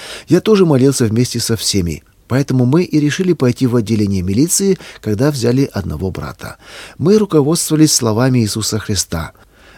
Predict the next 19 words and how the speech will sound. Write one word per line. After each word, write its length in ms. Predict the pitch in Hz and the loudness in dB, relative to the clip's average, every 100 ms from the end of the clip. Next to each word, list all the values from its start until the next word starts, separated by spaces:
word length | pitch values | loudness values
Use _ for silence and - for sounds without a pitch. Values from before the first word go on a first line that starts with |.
| - | -2
«Нет 220 | 165 196 | 2 2
больше 400 | 123 139 131 127 | 4 4 4 2
той 180 | - 117 | 2 2
любви, 360 | 101 107 135 208 | 2 0 -2 0
как 260 | 160 139 | 0 0
если 220 | 127 - | -2 -2
кто 260 | 101 - 180 | -6 -2 -2
положит 460 | 160 120 127 117 117 | 0 0 2 0 -2
душу 260 | 190 190 | -2 0
свою 260 | 180 - 165 | -2 0 0
за 200 | 131 135 | 2 0
друзей 420 | 131 131 95 101 | 0 -2 0 0
своих». 480 | - 98 85 67 - - - - - | 0 -2 -4 -6 -16 -20 -20 -20 -8
Там 220 | - 202 | -2 2
мы 120 | 185 180 | 2 2
и 200 | 160 160 | 2 0
спели 460 | - - 113 123 | 0 0 0 2
наш 340 | 123 110 107 104 | 2 2 -2 -4
гимн. 360 | 85 82 73 | -8 -8 -8